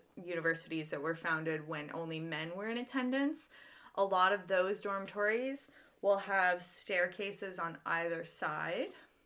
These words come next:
so, like, a lot more access. But then if you look at women's colleges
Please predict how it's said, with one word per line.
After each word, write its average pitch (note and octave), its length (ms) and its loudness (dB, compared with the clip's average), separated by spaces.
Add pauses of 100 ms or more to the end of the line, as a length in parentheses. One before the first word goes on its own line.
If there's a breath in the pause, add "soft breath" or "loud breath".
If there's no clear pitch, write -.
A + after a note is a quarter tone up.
(380 soft breath)
so, G3 240 -6
like, E3+ 200 0
a E3+ 80 0
lot F3 240 2
more E3 200 -6
access. A#3 680 -4 (400 soft breath)
But A3+ 140 0
then G3 140 2
if G3 200 -4
you F3+ 140 -10
look F3+ 200 -2
at F3 300 0 (640)
women's G3 560 -2
colleges B3 1040 -2